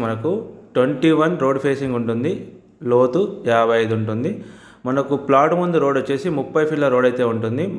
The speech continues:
మంచి లొకేషన్లో ఉంటుంది. మంచి ఇన్వెస్ట్‌మెంట్ అని చెప్పొచ్చు. ఒక వన్ టూ ఇయర్స్‌లో అయితే మంచి డెవలప్ అవుతున్న ఏరియా ఇది.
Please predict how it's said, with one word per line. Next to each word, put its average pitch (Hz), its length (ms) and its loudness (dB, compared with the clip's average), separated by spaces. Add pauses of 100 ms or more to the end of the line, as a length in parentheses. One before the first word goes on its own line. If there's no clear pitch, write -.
మంచి 151 320 -4 (120)
లొకేషన్లో 147 460 2 (100)
ఉంటుంది. 117 300 -2 (520)
మంచి 147 240 -2 (100)
ఇన్వెస్ట్‌మెంట్ 151 480 0
అని 135 120 0
చెప్పొచ్చు. 120 400 0 (120)
ఒక 123 180 -2
వన్ 117 240 2
టూ 135 80 -2 (140)
ఇయర్స్‌లో 127 420 0
అయితే 117 140 -4 (100)
మంచి 113 200 -4 (100)
డెవలప్ 120 320 2
అవుతున్న 120 200 -2 (100)
ఏరియా 107 160 0 (100)
ఇది. 120 120 -2